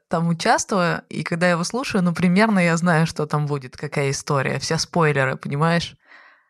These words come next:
А тут, наконец-то, я могу послушать подкаст "Заварили", как все,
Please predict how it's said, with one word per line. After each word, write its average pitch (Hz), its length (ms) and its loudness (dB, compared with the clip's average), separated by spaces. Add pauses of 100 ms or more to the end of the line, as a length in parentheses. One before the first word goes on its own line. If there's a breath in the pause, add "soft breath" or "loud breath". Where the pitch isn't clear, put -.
(160 soft breath)
А - 100 0
тут, 190 180 -4
наконец-то, 185 500 0
я 170 160 2
могу 165 240 2
послушать 175 540 -2
подкаст 170 380 0
"Заварили", 165 420 0
как 175 220 -4
все, 160 400 -4